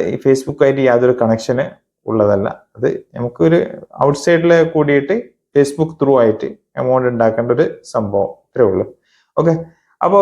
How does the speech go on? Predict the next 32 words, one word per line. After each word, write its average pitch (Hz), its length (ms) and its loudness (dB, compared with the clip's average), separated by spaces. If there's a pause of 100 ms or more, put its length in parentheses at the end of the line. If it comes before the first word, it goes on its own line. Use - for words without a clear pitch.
ഇന്നത്തെ 180 220 0
വീഡിയോയിൽ 165 340 4 (120)
നിങ്ങൾക്ക് 143 380 0 (160)
കാര്യങ്ങളൊക്കെ 127 460 0
മനസ്സിലായി 113 440 0
എന്ന് 113 120 0
കരുതുന്നു. 110 320 0 (180)
എന്തെങ്കിലും 113 360 -2
ഡൗട്ട് 107 200 -2
ഉണ്ടെങ്കിൽ 107 280 -2 (360)
കമന്റിൽ 107 340 -2 (220)
ചോദിക്കുക. 107 380 -2 (300)
വീഡിയോ 131 220 2
ഇഷ്ടപ്പെട്ടു 123 320 -4
കഴിഞ്ഞാൽ 110 280 0
ലൈക്ക് 110 220 2
ചെയ്യുക. 107 240 0 (160)
അതുപോലെ, 110 260 0 (540)
അതുപോലെ 110 220 4 (100)
സബ്സ്ക്രൈബ് 143 480 0
ചെയ്ത് 113 160 2
കഴിഞ്ഞാൽ 107 260 2 (100)
ഇതുമായിട്ട് 117 320 2
ബന്ധപ്പെട്ട 110 380 0
വീഡിയോസ് 107 320 -2 (120)
നിങ്ങളുടെ 104 260 -4
മുന്നിൽ 104 300 -10
എപ്പോഴും 110 340 -2
എത്തിക്കൊണ്ടിരിക്കും. 101 540 -8 (680)
പിന്നെ 113 200 4 (200)
എന്തെങ്കിലും 113 360 4
ഡൗട്ടോ 123 280 4